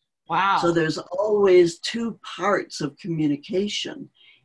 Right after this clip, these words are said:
Speaker 2: Hearing the other is a really big part of it, but also saying what we mean is a really
Speaker 1: Mm-hmm.
Speaker 2: big part of it. And some people have a real struggle with that. Teenagers don't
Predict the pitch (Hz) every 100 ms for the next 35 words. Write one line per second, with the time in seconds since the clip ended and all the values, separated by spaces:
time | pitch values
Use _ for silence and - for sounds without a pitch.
0 | - - 196 233 262 202 160 147 151 156
1 | _ _ _ - 156 - 160 160 147 147
2 | 143 - 151 143 139 147 165 262 233 160
3 | 139 135 135 _ _ - 190 - - _
4 | - 220 302 165 139 139 - _ - -
5 | - _ _ _ _ _ _ _ - 190
6 | 180 - _ _ - 196 254 - 196 170
7 | - 196 180 175 156 160 - 160 170 165
8 | 233 320 175 - 147 _ _ 143 139 143
9 | 135 147 139 123 143 143 _ - 139 135
10 | 131 135 - _ _ - _ - 185 180
11 | - 233 254 254 269 240 262 233 214 208
12 | 226 214 - 202 226 208 170 160 220 240
13 | - - 208 247 214 170 170 - 175 175